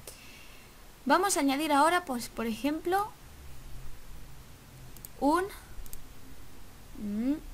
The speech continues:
algo que suele dar error y que puedo enseñaros a corregirlo. Snow Crystal.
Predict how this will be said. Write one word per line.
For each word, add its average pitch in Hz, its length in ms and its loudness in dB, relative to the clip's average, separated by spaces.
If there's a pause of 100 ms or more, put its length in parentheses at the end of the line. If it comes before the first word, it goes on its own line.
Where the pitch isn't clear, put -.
(1120)
algo 294 280 2
que 285 100 0
suele 277 280 6
dar 262 160 4
error 240 360 2 (760)
y 208 100 -2
que 202 360 -4 (180)
puedo 240 340 0 (560)
enseñaros 220 520 0
a 214 80 -2
corregirlo. 247 640 0 (1040)
Snow 320 340 6
Crystal. - 460 2